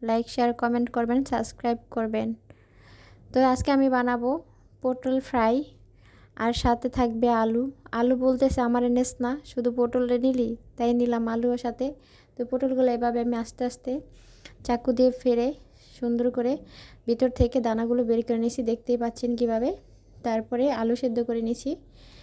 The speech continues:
দুইটা আলু সেদ্ধ করে নিয়েছি। তারপরে শুকনা মরিচ, লবণ, সরিষার তেল, এগুলো দিয়ে আমরা যেভাবে ভর্তা করি, সেম ওরকম করে ভর্তা করছি। এই ভর্তাটাকে হচ্ছে আমি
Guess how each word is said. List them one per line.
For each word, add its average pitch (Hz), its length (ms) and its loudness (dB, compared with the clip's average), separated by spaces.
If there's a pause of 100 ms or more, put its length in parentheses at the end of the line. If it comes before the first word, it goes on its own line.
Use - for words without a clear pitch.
(640)
দুইটা 247 220 4
আলু 247 140 4
সেদ্ধ 247 280 0
করে 240 180 2
নিয়েছি। 294 420 -2 (160)
তারপরে 240 320 0
শুকনা 233 340 -6
মরিচ, 233 400 -2
লবণ, 226 440 0 (320)
সরিষার 233 580 -2
তেল, 247 160 -2
এগুলো 233 280 0
দিয়ে 247 360 0 (280)
আমরা 233 220 0
যেভাবে 233 340 0
ভর্তা 226 500 -4
করি, 240 320 -2 (540)
সেম 277 240 4
ওরকম 247 380 0
করে 254 220 -2
ভর্তা 226 440 -4
করছি। 214 420 -10 (400)
এই 233 140 -2
ভর্তাটাকে 233 680 -4
হচ্ছে 247 320 -4
আমি 269 220 0